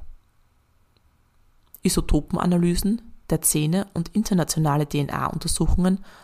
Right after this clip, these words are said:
deuteten darauf hin, dass die Frau aus dem Grenzgebiet Süddeutschland, Ostfrankreich oder Benelux stammen und vermutlich etwa vierzig Jahre alt war. Zweitausenddreiundzwanzig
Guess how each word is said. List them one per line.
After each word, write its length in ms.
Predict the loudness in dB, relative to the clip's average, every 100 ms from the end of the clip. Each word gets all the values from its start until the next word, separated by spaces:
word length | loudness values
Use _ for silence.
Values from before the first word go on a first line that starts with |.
| -14 -2
deuteten 400 | -2 0 -2 0
darauf 300 | 0 0 0
hin, 280 | 0 0 0
dass 140 | -2
die 100 | -2
Frau 360 | 0 2 2 0
aus 220 | 0 0
dem 140 | 0
Grenzgebiet 640 | -2 -4 -4 -4 -4 -2
Süddeutschland, 800 | 0 0 0 0 0 -2 -4 -4 -6
Ostfrankreich 840 | -2 0 2 2 2 -2 -4 -6 -10 -20 -20 -8
oder 240 | 2 4 4
Benelux 720 | 2 2 2 2 0 -2 -2
stammen 400 | -2 -6 -8 -10 -16 -20 _ _ -20 -20 -6
und 120 | -2 4
vermutlich 480 | 4 4 0 -4
etwa 240 | -4 -2 0
vierzig 480 | 0 0 -2 -4 -4
Jahre 220 | -4 -4
alt 260 | -6 -6
war. 160 | -12 -12 -14 -20 -20 _ _ _ _ _ _ _ _ _ _ -10
Zweitausenddreiundzwanzig 1300 | -4 -2 -2 -4 -6 -6 -4 -6 -6 -8 -8 -10